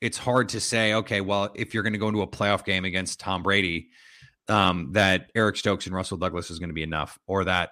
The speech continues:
you're going into a playoff game, uh, against, um, you know, uh, uh, J-, Jason Pierre-Paul and Shaq Barrett and Joe Tryon, that, that Josh Nijman is gonna be enough. Um, I think it's more likely that,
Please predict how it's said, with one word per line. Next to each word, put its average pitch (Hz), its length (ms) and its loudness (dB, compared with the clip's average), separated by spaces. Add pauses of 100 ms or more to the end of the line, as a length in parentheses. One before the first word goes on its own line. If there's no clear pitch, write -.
you're 101 180 -2
going 98 220 2
into 98 160 -2
a 90 40 -4
playoff 98 340 2
game, 87 340 0 (600)
uh, 104 200 6
against, 95 640 2 (380)
um, 82 580 0 (380)
you 120 100 2
know, 87 340 2
uh, 107 100 -6 (120)
uh, 80 160 -8
J-, - 220 -8
Jason 104 340 0
Pierre-Paul 95 600 0
and 92 120 -6
Shaq 95 320 -2
Barrett 90 480 2
and 90 200 -4
Joe 95 140 -2
Tryon, 92 640 0
that, 87 200 -2 (140)
that 87 300 -2 (180)
Josh 98 280 -2
Nijman 123 320 2
is 87 100 -4
gonna 92 140 -4
be 85 100 -4
enough. 82 360 -8 (680)
Um, 85 300 0
I 98 100 2
think 101 180 0
it's - 120 -4
more 107 280 4
likely 98 460 2
that, 82 340 0